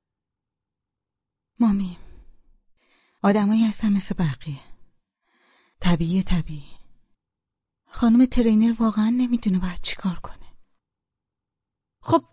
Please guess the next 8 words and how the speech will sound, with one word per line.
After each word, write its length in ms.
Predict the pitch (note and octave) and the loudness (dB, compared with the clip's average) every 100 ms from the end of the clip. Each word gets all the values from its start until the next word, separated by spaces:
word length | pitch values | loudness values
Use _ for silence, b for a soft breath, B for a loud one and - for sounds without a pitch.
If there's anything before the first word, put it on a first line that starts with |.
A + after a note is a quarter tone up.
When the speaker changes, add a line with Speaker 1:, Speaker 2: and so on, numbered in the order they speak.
| - | 4
Speaker 2:
اولیشون 540 | D#4 E4 F4 - F#4 | 6 8 6 6 4
که 140 | F4+ F4+ B3+ | 4 2 6
نباید 420 | D4 F4 D4+ A#3 | 8 8 8 8
ببرنش 480 | A3+ A#3+ A#3 A3+ A#3+ | 8 6 6 4 2
به 80 | A#3 | 4
اون 120 | B3 | 4
کلینیک 440 | B3+ A#3 A3 A3 | 4 4 2 2
کوفتی. 540 | A#3+ A3+ F#3+ F#3+ F3+ | 0 0 -2 -4 -6